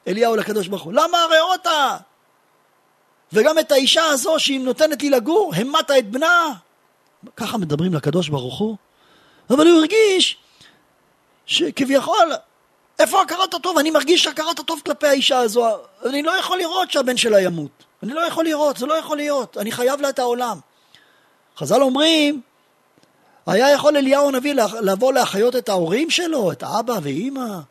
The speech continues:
הרי הוא קיבל מפתח של תחיית המתים. והוא השתמש במפתח הזה למי? למי שפתח לו את ביתו.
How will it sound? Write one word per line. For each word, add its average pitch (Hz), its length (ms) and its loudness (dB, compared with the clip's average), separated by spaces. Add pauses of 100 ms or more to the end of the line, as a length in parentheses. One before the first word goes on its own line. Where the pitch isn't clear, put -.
(420)
הרי 156 120 -4
הוא 151 120 0
קיבל 185 260 -4
מפתח 262 340 -4
של 240 160 -4
תחיית 233 320 -4
המתים. 233 480 -10 (580)
והוא 202 140 -4
השתמש 240 300 0
במפתח 294 480 0
הזה 240 200 2
למי? 233 680 2 (460)
למי 269 200 0
שפתח 269 480 0
לו 277 120 8
את 202 100 4
ביתו. 180 580 2